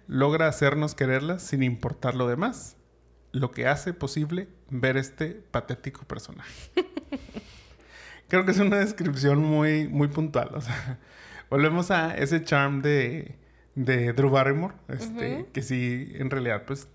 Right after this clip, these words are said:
Speaker 1: sí lo tiene totalmente y se lo compras en esta y en muchísimas películas.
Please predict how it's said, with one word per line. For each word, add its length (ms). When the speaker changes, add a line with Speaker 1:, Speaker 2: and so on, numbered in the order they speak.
Speaker 1:
sí 180
lo 100
tiene 320
totalmente 640
y 260
se 120
lo 120
compras 360
en 100
esta 260
y 120
en 120
muchísimas 500
películas. 520